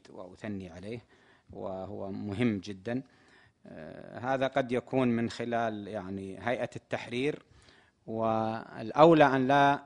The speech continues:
أن يكون من المتخصصين، أن يعني يكون، أن ينظر فيه أكثر من واحد. طبعا جرت العادة بأنه يحال إلى ثالث،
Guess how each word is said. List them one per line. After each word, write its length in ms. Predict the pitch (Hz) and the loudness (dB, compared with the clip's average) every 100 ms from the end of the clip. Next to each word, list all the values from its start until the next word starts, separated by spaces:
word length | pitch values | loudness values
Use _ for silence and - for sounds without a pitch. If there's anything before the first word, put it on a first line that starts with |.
| - | -2
أن 120 | 131 | 2
يكون 720 | 131 123 151 156 151 135 92 | 2 2 2 4 4 2 -2
من 300 | 123 120 147 | -4 2 4
المتخصصين، 1120 | 143 123 127 123 - 127 - 110 - 123 98 _ _ _ _ _ 117 | 4 4 0 -2 -4 -4 -4 -8 -2 0 -2 _ _ _ _ _ -14
أن 220 | 101 98 | -10 -8
يعني 440 | 104 98 95 98 | -10 -10 -10 -10
يكون، 380 | 104 - 127 113 | -12 -10 -8 -6
أن 140 | 120 120 | -2 0
ينظر 320 | 131 120 107 | 0 0 -4
فيه 320 | - 127 139 | -4 -4 0
أكثر 280 | 151 - 120 | 0 2 2
من 120 | 113 | 4
واحد. 320 | 110 95 - - - | 0 -2 -10 -20 -14
طبعا 220 | 113 117 | -8 -4
جرت 320 | 123 151 139 | 4 4 4
العادة 380 | 135 123 151 143 | 2 6 8 8
بأنه 440 | 131 143 143 135 135 | 2 2 4 4 2
يحال 360 | - 147 127 | 2 0 2
إلى 200 | 131 123 | 0 -2
ثالث، 340 | 123 123 95 | 0 0 -2